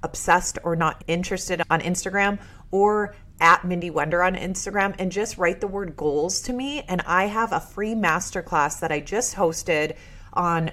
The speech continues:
December fourteenth that I will send you the recording of. Okay? So let's get into it. So I need you today. We're gonna think like an athlete. We are gonna think like Taylor Swift. So depending what you're into, if you're into Taylor Swift or if you're into sports,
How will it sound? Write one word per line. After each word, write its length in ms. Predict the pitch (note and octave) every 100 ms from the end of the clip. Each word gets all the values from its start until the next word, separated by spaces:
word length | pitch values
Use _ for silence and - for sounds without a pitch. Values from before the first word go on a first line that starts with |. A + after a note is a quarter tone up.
| -
December 380 | E3 F3+ F3+ A3+
fourteenth 680 | A#3+ B3+ - F#3 F3+ - -
that 140 | E3
I 100 | E3+
will 140 | F3+
send 260 | F#3+ F#3 F3
you 80 | F3
the 100 | E3
recording 560 | D#3+ E3 E3+ D3+ C#3+
of. 240 | - - - - - -
Okay? 360 | E3+ A#3 D#4+ - - -
So 160 | - G#3+
let's 240 | B3+ -
get 140 | D4 A#3+
into 240 | G#3 G3
it. 160 | D3 -
So 140 | F3
I 200 | E3+ B3+
need 300 | D4 C4+ G3+
you 360 | F#3+ F#3+ F2+ - - - -
today. 500 | - A3+ G3 - - - -
We're 180 | D#3 F3+
gonna 160 | A#3+ C4+
think 320 | - G#3+ G3
like 220 | F3+ E3+
an 100 | E3+
athlete. 520 | C#3 C3 - F#2+ - - - -
We 180 | G#3 C#4
are 120 | C#4
gonna 240 | A#3 A#3+
think 420 | A3+ F#3 E3 E3 - -
like 420 | D#3+ D#3+ D#3 -
Taylor 560 | - E3 D#3+ E3 D#3 D#3
Swift. 680 | - - C#3+ - - - - - - -
So 200 | - F#3+
depending 460 | E3+ E3 A3+ C4 C4+
what 120 | A#3+
you're 140 | A#3 A3
into, 320 | F3+ D#3+ B2
if 160 | B2
you're 140 | E3+ F3
into 260 | C#4 C#4
Taylor 380 | - C#4+ B3 A#3+
Swift 400 | A#3 A3+ A3 G#3+
or 80 | D#3+
if 200 | C3+ C3+
you're 200 | D#3 F3
into 220 | A#3+ A#3+
sports, 480 | A#3+ - G#3 G#3 G3+